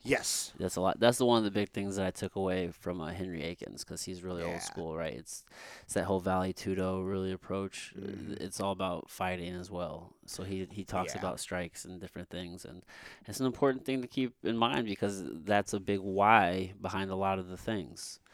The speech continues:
Speaker 1: Yeah.
Speaker 2: Right? It's like, I'm not gonna let, s-, I'm gonna control someone's arm if they're trying to come over for a punch, you know what I'm
Speaker 1: Yeah.
Speaker 2: saying? Like, that's why if I'm overhooking here, I can then block this arm. I'm controlling posture. Like, there's reasons why you do these things, even from a self-defense standpoint, from just
Speaker 1: Uh-huh.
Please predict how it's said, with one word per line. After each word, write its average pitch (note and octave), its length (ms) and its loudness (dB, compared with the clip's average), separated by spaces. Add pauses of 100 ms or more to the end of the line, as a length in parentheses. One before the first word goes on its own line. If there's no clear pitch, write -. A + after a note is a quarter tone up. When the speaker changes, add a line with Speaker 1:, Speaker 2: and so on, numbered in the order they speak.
Speaker 1:
Yeah. G2 220 -2
Speaker 2:
Right? F#2+ 140 4
It's F#2 100 -6
like, F#2+ 80 0
I'm G2 80 0
not G2+ 140 0
gonna G2+ 160 0
let, F#2+ 260 0 (320)
s-, - 160 -8
I'm G#2+ 80 -4
gonna G2+ 120 -2
control A#2 360 4
someone's A2 340 2
arm G#2 600 4 (260)
if - 100 -14
they're G2+ 100 0
trying G2+ 180 -2
to G2+ 60 -2
come G#2 160 0
over G#2+ 180 4
for G#2 220 2
a G2+ 80 2
punch, G2+ 500 -2
you F#2 80 -4
know F#2+ 60 0
what G2+ 80 2
I'm F#2+ 80 0
Speaker 1:
Yeah. F2 40 0
Speaker 2:
saying? F#2+ 180 -2
Like, F#2 120 -6
that's G2+ 180 -2
why G2+ 120 4
if - 100 -2
I'm G2+ 100 -4
overhooking G2+ 400 -4
here, G2 120 -4
I F#2+ 60 -4
can G2 260 -4
then G2 160 -2
block F#2+ 240 -2
this F#2+ 180 -6
arm. F#2 240 -4
I'm F2+ 100 -10
controlling G2 380 -4
posture. F#2 420 -4
Like, F#2 140 -8
there's G2 220 -6
reasons G#2 340 -2
why F#2+ 200 2
you F#2+ 120 -2
do G2 220 -2
these F#2 180 -2
things, F#2+ 240 -6
even G#2+ 180 0
from G2+ 200 -4
a F#2 40 -2
self-defense G2 640 -2
standpoint, F#2+ 500 -6
from G2 220 -4
just F#2+ 260 0
Speaker 1:
Uh-huh. F2+ 140 -2